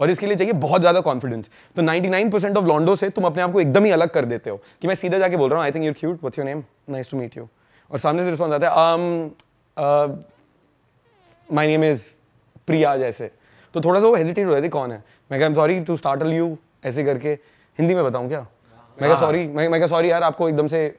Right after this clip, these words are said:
Speaker 1: आके मैंने बोल दिया, maybe आप घबरा रहे होंगे, but मैंने दूर से देखा था आपको, आप अच्छे लग रहे थे यहाँ पे बैठे हुए।" और इसमें एक चीज़ डालना बहुत इंपॉर्टेंट होता है, एक टीज। जैसे कोई लड़की तेज-तेज जा रही है मॉल में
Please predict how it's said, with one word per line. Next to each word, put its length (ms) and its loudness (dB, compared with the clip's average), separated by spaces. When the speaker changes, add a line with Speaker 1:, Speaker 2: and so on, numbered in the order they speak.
Speaker 1:
आके 200 -4
मैंने 340 -4
बोल 240 2
दिया, 120 4
maybe 260 0
आप 380 -2
घबरा 240 4
रहे 120 6
होंगे, 200 0
but 180 2
मैंने 120 -6
दूर 160 -2
से 100 -6
देखा 240 -4
था 80 -2
आपको, 320 -6
आप 160 -12
अच्छे 180 -8
लग 140 -2
रहे 120 -4
थे 40 -8
यहाँ 140 -10
पे 80 -8
बैठे 240 -4
हुए।" 200 -4
और 80 6
इसमें 160 2
एक 280 0
चीज़ 200 2
डालना 280 6
बहुत 200 4
इंपॉर्टेंट 360 -2
होता 140 0
है, 20 2
एक 140 -4
टीज। 280 -2
जैसे 460 -2
कोई 120 4
लड़की 260 2
तेज-तेज 420 -2
जा 140 0
रही 140 -8
है 80 -4
मॉल 280 -8
में 200 -16